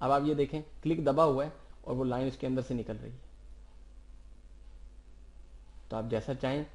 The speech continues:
जहाँ पर चाहें, जिस angle पर चाहें, shape जहाँ आपको सही लगे वहाँ पर click को छोड़ दें, वहाँ पर आपकी जो लाइन है वो fix हो जाएगी। इसी तरह आगे फिर आप कहीं भी इसको इस तरह चला सकते हैं।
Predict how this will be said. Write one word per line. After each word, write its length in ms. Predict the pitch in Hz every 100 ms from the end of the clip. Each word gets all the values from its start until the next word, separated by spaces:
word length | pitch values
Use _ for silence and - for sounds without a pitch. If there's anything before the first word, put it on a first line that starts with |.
| - - 135
जहाँ 320 | 127 135 185
पर 100 | 196
चाहें, 340 | 143 135 135 139 - - -
जिस 240 | 139 135
angle 240 | 127 127 131
पर 160 | 131
चाहें, 300 | 120 123 131 - - - - -
shape 340 | 123 127 - - - - - - - -
जहाँ 200 | 127 120
आपको 220 | 123 120 123
सही 280 | - 127
लगे 300 | 127 127 135
वहाँ 200 | 135 120
पर 120 | 107 110
click 240 | 127 123
को 80 | 117
छोड़ 240 | 120 113
दें, 160 | 123 165 - - -
वहाँ 200 | 165 104
पर 300 | 101 113 131 - -
आपकी 340 | 107 - 110
जो 100 | 110
लाइन 260 | 104 110 123
है 60 |
वो 60 | 120
fix 260 | 143 143
हो 60 | 143
जाएगी। 320 | 123 117 135 - - -
इसी 160 | 135 143
तरह 220 | 127 123
आगे 540 | 139 - 127 151 113 - - - -
फिर 120 | 117
आप 300 | 110 110 - - -
कहीं 280 | 110 107 110
भी 140 | 123 160 - -
इसको 340 | - - 123 -
इस 100 | -
तरह 160 | 110 107
चला 280 | - 101 92
सकते 340 | - -
हैं। 100 | -